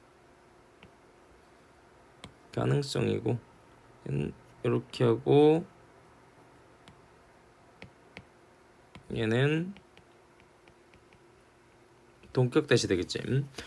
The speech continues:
그 가능성인데, 어떤 가능성? That the opposite could be found, 그 반대가 발견되어질 수 있는 가능성은 항상 남아 있습니다. 라는 점에 주목해라. If multicelled organisms,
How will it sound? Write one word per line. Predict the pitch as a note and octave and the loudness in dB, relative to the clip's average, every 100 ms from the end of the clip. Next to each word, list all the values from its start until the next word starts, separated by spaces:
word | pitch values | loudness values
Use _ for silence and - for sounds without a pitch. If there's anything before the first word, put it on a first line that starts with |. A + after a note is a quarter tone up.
| - - | -18 -6
그 | D#3 | -2
가능성인데, | - C3 D3+ D#3+ - C3 G#2 | 8 10 10 6 6 6 6
어떤 | A#2+ - D#3 | 4 4 6
가능성? | C#3+ C#3 C3+ C3+ A2 | 6 4 4 4 8
That | C3 A#2 A#2+ C3+ - - - | 8 10 8 4 -10 -20 -2
the | C3+ B2+ | 2 4
opposite | C3+ C3+ C#3+ D3 - | 4 4 2 2 0
could | - D3 C#3 | 2 4 6
be | C#3+ | 4
found, | - B2 A2 G2 | 6 6 8 4
그 | - - | 0 2
반대가 | G#2+ A2+ C3+ C3+ | 6 6 6 4
발견되어질 | A#2 G2+ G#2+ C3 B2+ A#2+ G#2+ A2 G#2 | 4 4 6 6 8 8 10 8 6
수 | - A#2+ | 2 0
있는 | D#3 E3+ F3+ F3+ | 4 6 6 6
가능성은 | C#3+ A#2+ A2+ G2+ F2 | 6 4 4 0 0
항상 | F#2+ F#2+ C3 D3+ | 0 -2 0 0
남아 | D#3+ C#3 | 2 2
있습니다. | G2 - G2 - - - - - - | 2 -2 -6 -6 -8 -12 -20 -4 4
라는 | A2+ | 6
점에 | A#2 D3+ G3 - | 6 4 2 0
주목해라. | C#3+ C3+ - - - - - - - - - - - - - - - - - - - D3 | -2 -2 -2 -4 -4 -10 -20 -20 -20 -20 -20 -20 -20 -12 -8 -8 -10 -16 -16 -16 4 6
If | C#3 D3 | 6 8
multicelled | B2 B2+ - - C3+ C3+ C3 | 6 6 4 8 10 10 8
organisms, | A2+ A2+ A#2+ G#2+ F#2+ F#2+ G#2 | 6 6 6 4 0 0 -2